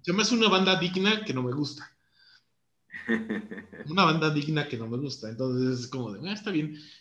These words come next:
Speaker 1: No, sí los odiaba más, pero no, no, no, no, ya. Ya, ya pasaron
Speaker 2: <laughs>
Speaker 1: esas épocas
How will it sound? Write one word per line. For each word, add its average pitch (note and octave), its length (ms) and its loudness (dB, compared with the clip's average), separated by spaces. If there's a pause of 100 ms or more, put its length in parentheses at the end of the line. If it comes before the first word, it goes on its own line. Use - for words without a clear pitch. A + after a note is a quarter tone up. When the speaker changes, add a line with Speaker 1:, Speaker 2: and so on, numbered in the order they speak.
(120)
Speaker 1:
No, D#3 400 2
sí F#3+ 120 -2
los F3 120 0
odiaba D3 280 6
más, B2+ 260 0
pero C3+ 260 -4
no, F3+ 420 -6
no, F3 140 -4
no, D3+ 300 -6
no, D3+ 140 -10
ya. - 240 -12 (440)
Ya, B2 220 -2
ya C#3+ 160 2
pasaron - 340 0
Speaker 2:
<laughs> - 40 -18
Speaker 1:
esas C#3 200 0
épocas - 400 -2